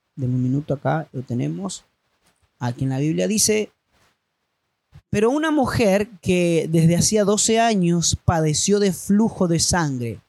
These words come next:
y había sufrido mucho de muchos médicos y gastado todo lo que tenía, y nada había aprovechado, antes le iba peor,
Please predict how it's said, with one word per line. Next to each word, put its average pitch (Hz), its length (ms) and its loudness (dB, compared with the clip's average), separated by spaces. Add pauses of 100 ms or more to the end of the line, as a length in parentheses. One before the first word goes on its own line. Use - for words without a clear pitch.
y 165 100 0
había 208 300 2
sufrido 190 580 2
mucho 175 480 0
de 139 80 0
muchos 151 340 -2
médicos 165 640 -2
y 139 60 -2
gastado 139 440 0
todo 131 280 -2
lo 139 120 0
que 147 120 -4
tenía, 170 480 -2 (440)
y 147 140 0
nada 170 220 2
había 170 180 2
aprovechado, 165 800 0 (280)
antes 175 380 0
le 139 120 2
iba 190 180 2
peor, 165 340 0